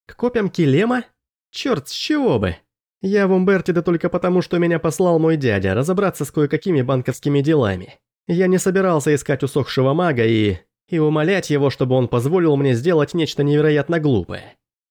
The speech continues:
На самом деле я знал дорогу, по крайней мере в общих чертах, но никакого желания отправляться туда у меня не было, так что этот факт я держал при себе. "Снорри?" Хэннон печально посмотрел на мрачного нарсийца.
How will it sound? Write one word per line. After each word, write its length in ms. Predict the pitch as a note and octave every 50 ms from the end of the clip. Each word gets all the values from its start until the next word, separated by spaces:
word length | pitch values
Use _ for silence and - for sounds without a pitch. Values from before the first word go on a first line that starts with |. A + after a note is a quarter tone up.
| _ _ _ _ _ _ _ -
На 140 | C#3 D3+ F#3
самом 360 | F#3 - A#3 G#3 G#3 F#3+ F#3+
деле 220 | F3 F#3+ F#3 F3+ F3+
я 120 | F3+ F3
знал 240 | E3+ F3+ F3 D#3 A#2
дорогу, 480 | F#2+ G2+ G2+ G2 F#2+ F#2 F#2+ - - - _ _ _ -
по 40 | G#3
крайней 340 | - G#3 F#3 D#3 C#3 C3 B2
мере 200 | B2 A#2 A2 A2+
в 60 | A#2+
общих 280 | A#2 A#2 - - G#2+ -
чертах, 440 | - C#3+ C#3 C3 - G2+ - - - - - _ _ -
но 140 | C3 B2+ C3
никакого 480 | C3+ C#3 - D#3 D3+ - F3+ D#3 C3
желания 460 | A2 A#2 B2+ C#3 D#3+ D#3+ C#3+ A2+ G#2 G2+
отправляться 560 | - - - A2+ B2 D3 E3+ D3+ - - G#2+
туда 220 | - G#2+ G#2 G#2
у 80 | G2+ G#2
меня 220 | G#2+ G#2+ A2 A2
не 180 | A#2 C#3 C#3+ A2+
было, 260 | F#2 F#2 - B2 - - _ _
так 180 | - A#3+ A#3
что 140 | - - D#3+
этот 180 | C3+ - B2+ -
факт 300 | - E3+ F3 E3+ - -
я 100 | A#2 A2
держал 380 | A2+ A#2+ A2+ G#2+ G#2+ A2 G#2
при 140 | - - A2
себе. 380 | G#2+ - B2 A2+ F#2+ F#2 - - - _ _ _ _ _ _ _ _ _ _ _ _ _ _
"Снорри?" 680 | _ - - - D#3 D3+ D3+ E3 F3 F3 F3 F3 D#3 - - _ _ _ _ _ _ _
Хэннон 400 | - - - G3+ F#3+ F#3 E3+ D#3
печально 400 | D3 D3 - - E3 D3+ D3 C#3
посмотрел 520 | C3 C3 - - B2+ A#2 - C#3 D#3 D#3 C#3+
на 100 | C3+ B2
мрачного 440 | A#2 A2 G#2+ G#2 - A2+ G#2 G#2 G#2
нарсийца. 640 | A2 A2+ A2 - - G#2+ F#2+ F#2 - - - -